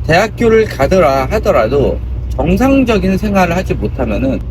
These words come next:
그게 전적으로 다 부모 책임이란 말이야. 부모가 원하는 대로 키웠기 때문에 애들은 부모가 원하는 대로 조종을 당해서 키-, 컸단 말이야.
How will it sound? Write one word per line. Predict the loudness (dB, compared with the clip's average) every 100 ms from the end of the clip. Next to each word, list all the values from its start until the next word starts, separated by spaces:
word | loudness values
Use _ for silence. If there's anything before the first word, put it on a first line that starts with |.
| -4
그게 | 0 0
전적으로 | 0 0 0 2 2 2 2 0
다 | 0 -4
부모 | -2 0 0
책임이란 | 0 -2 -2 -2 -2
말이야. | -2 -4 -6 -6 -6 -6 -6 -6 -6 -6 0
부모가 | 4 4 4
원하는 | 4 2 2
대로 | 2 0
키웠기 | -2 -4 -2
때문에 | -2 0 0 0 0 0 0
애들은 | 2 2 2 2
부모가 | 0 0 2 4 2
원하는 | 2 2 2 0 0 -2
대로 | 0 2 2 0 -6 -6 -6 -4
조종을 | -2 0 2 2
당해서 | -2 -2 -2 -2
키-, | -4 -4 -4 -4 -4 -4 -4 -4 -4 -4 -4 -4
컸단 | -4 0 0
말이야. | -2